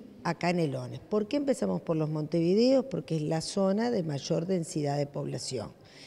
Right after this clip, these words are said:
y es la zona donde tenemos más escuelas Aprender y más jardines Aprender.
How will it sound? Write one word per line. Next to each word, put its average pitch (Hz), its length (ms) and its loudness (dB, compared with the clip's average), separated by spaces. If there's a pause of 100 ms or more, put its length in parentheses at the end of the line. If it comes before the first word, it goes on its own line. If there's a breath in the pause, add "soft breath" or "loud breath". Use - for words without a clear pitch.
(180 loud breath)
y 165 120 2
es 151 80 -2
la 156 140 -2
zona 185 360 2
donde 214 240 0
tenemos 156 360 -2
más 160 320 -2
escuelas 190 460 0
Aprender 196 600 2 (480 loud breath)
y 180 100 0
más 151 220 0
jardines 156 600 0
Aprender. 127 520 -6